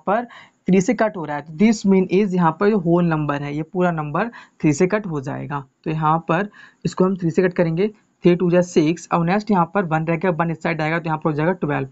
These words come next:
थ्री फ़ोर जा ट्वेल्व and थ्री थ्री जा नाइन। Again हम थ्री से कट करेंगे, थ्री एट जा ट्वेंटी फ़ोर, थ्री वन जा थ्री, again ये थ्री से कट हो जाएगा, तो यहाँ पर थ्री टू जा सिक्स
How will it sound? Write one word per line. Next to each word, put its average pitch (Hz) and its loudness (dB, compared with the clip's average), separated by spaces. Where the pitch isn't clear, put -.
थ्री 170 2
फ़ोर 165 0
जा 214 -2
ट्वेल्व 143 0
and 147 -2
थ्री 156 0
थ्री 160 0
जा 196 -2
नाइन। 139 -4
Again 151 0
हम 208 2
थ्री 196 2
से 196 4
कट 190 -4
करेंगे, 180 0
थ्री 226 4
एट 160 4
जा 214 0
ट्वेंटी 147 -2
फ़ोर, 139 2
थ्री 156 2
वन 160 0
जा 170 2
थ्री, 165 -2
again 151 -4
ये 196 -2
थ्री 190 0
से 196 -2
कट 190 0
हो 180 0
जाएगा, 170 0
तो 180 -10
यहाँ 156 -6
पर 226 0
थ्री - 0
टू 160 2
जा 165 2
सिक्स 175 0